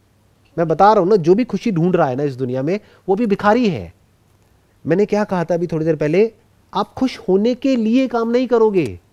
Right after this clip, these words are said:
क्योंकि अगर मैं ये काम करूंगा खुश होने के लिए, तो मेरे को दुखी होने से दुनिया की कोई ताकत रोक नहीं सकती। खुश होने के लिए मतलब क्या कि मैं आपको समझाना चाहूंगा। अब अगर आपको समझ नहीं आया, तो मैं दुखी हो जाऊंगा। अब मेरा मोटिव ही नहीं है, एक्चुअल में कोई मोटिव नहीं है,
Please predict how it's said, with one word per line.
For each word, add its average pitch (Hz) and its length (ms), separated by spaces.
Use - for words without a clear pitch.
क्योंकि - 180
अगर 208 260
मैं 240 120
ये 247 120
काम 220 200
करूंगा 226 240
खुश 240 240
होने 220 180
के 226 60
लिए, 240 100
तो 247 100
मेरे 226 120
को 247 80
दुखी 202 220
होने 226 160
से 226 60
दुनिया 214 240
की 233 100
कोई 226 120
ताकत 220 260
रोक 233 160
नहीं 240 140
सकती। 147 340
खुश - 160
होने 214 140
के 214 60
लिए 214 100
मतलब 208 220
क्या 220 200
कि 233 140
मैं 208 200
आपको 190 360
समझाना 185 340
चाहूंगा। 156 280
अब 180 100
अगर 196 160
आपको 196 200
समझ 190 300
नहीं 196 200
आया, 202 140
तो 240 300
मैं 135 80
दुखी 139 180
हो 151 60
जाऊंगा। 139 280
अब 262 60
मेरा 302 220
मोटिव 285 320
ही 339 80
नहीं 262 260
है, 92 260
एक्चुअल 339 340
में 359 80
कोई 320 140
मोटिव 233 300
नहीं 131 260
है, 82 220